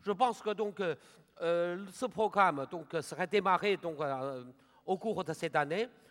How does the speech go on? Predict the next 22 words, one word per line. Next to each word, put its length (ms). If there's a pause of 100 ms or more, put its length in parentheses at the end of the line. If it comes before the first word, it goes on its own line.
(160)
Je 80
pense 200
que 80
donc, 200
le 100
premier 260
atte-, 220
appel 600
d'offres 260
a 100
déjà 320
lancé. 460 (1200)
D'ailleurs, 340
donc, 300
je 80
vais 180
rencontrer 520
donc, 240
les 100
partenaires 680 (320)
français, 520 (500)
euh, 60